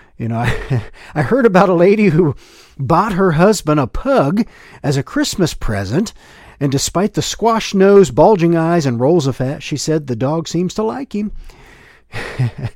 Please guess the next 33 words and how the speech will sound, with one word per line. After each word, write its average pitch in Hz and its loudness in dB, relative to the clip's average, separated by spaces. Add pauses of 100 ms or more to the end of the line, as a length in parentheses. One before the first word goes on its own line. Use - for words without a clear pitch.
(300)
And, 151 0
uh, 147 2
you 170 -2
know, 208 2
you 190 2
do 220 0
know 190 2
that, 151 0
of 131 -2
course, 156 -2
the 123 -4
best 151 -2
Christmas 180 -2
present 127 -4
you 120 -4
could 120 -6
possibly 147 -2
get, 135 -2
you 147 -4
know 139 -4
what 147 -2
that 143 -4
is? 151 -4 (520)
It's 160 -2
a 156 2
broken 156 0
drum, 226 -2 (800)
because 127 -2
you 123 0
really 208 0
can't 131 -4
beat 95 -12
it. - -20